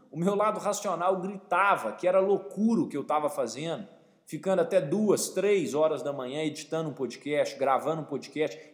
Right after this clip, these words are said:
refazendo por várias vezes. Por várias vezes a paixão me fez escutar um episódio, ver um errinho e refazer de novo. Nesses momentos, a paixão foi crucial, porque o meu lado racional tentou falar mais alto.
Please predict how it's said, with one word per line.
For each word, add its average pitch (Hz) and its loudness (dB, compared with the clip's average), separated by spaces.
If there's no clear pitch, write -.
refazendo 170 2
por 165 -6
várias 175 4
vezes. - -6
Por - -4
várias 170 4
vezes 139 2
a 135 2
paixão 143 -2
me 139 -8
fez 135 -6
escutar 135 0
um 175 2
episódio, 127 -2
ver 147 0
um 180 -2
errinho 139 -6
e 123 -14
refazer 123 -6
de 117 -18
novo. 107 -14
Nesses 220 4
momentos, 175 -2
a 135 0
paixão 156 -2
foi 165 -6
crucial, 143 0
porque - -6
o 147 -2
meu 147 -2
lado 143 2
racional 135 -2
tentou 143 -10
falar 139 -2
mais 135 -4
alto. 98 -4